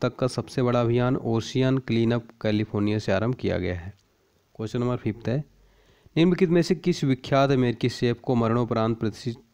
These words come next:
प्रतिष्ठित एमी पुरस्कार से नवाजा जाएगा?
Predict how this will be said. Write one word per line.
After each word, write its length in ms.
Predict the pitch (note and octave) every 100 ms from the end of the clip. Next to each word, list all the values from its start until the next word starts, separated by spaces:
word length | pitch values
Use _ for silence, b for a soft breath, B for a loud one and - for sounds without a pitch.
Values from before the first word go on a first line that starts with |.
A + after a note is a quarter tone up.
| -
प्रतिष्ठित 500 | G#2+ A2+ - C#3 -
एमी 200 | A#2+ C3+
पुरस्कार 400 | C3 A#2+ - G#2+
से 120 | G#2
नवाजा 440 | A2 G2+ F#2+ G#2 C#3 b b b b -
जाएगा? 420 | G#2 F#2+ G2 C#3+